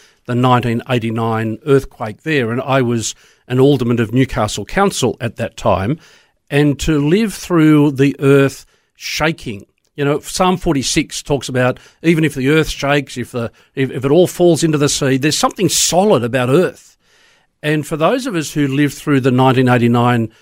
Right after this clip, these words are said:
earthquake in, uh, in Newcastle, we remember the, the sense in which it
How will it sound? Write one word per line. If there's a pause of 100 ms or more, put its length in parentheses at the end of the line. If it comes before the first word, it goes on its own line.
(200)
earthquake
in,
uh,
in
Newcastle, (340)
we
remember (300)
the,
the
sense
in
which
it